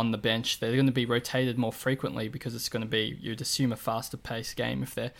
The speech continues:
shorter quarters. Um, so I'm thinking, like, the ball magnets, so, like, the Titch that can get nine touches in two minutes,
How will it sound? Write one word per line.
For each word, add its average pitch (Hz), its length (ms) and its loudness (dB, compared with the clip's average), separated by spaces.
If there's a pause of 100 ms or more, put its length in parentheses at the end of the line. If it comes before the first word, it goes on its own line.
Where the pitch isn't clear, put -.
(240)
shorter 117 340 4
quarters. 117 540 2 (360)
Um, 120 520 0 (160)
so - 180 6
I'm 139 160 8
thinking, 143 400 2
like, 113 380 2 (180)
the 123 80 -2
ball 135 280 8
magnets, 123 500 4
so, 110 240 2
like, 113 180 0
the 123 80 -2
Titch - 300 -4
that 123 100 -4
can 135 100 0
get 117 160 -2
nine 113 280 2
touches 117 360 -2
in 110 100 -6
two 120 240 -2
minutes, 113 420 -2